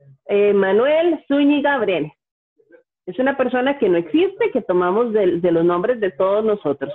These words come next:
Otra forma de identificar el buyer persona, eh, por ejemplo, donde yo trabajo, usamos nombres de superhéroes.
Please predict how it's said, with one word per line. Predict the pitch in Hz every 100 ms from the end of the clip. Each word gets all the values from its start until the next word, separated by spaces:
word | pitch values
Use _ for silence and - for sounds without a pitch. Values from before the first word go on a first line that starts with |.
| - _ _ - -
Otra | 226 226 359
forma | 330 277 262 349 415 -
de | 196 208
identificar | 196 196 190 196 190 - 175
el | 214
buyer | 226 226 247
persona, | 247 269 294 254 277 349 143 139 139 _ _ _
eh, | 214 214 202 175 -
por | 202
ejemplo, | 202 254 247 247 262
donde | 226 185 160
yo | 170 180
trabajo, | 247 254 247 302 320
usamos | 220 208 196 214
nombres | 202 202 208
de | 202
superhéroes. | 202 160 143 143 -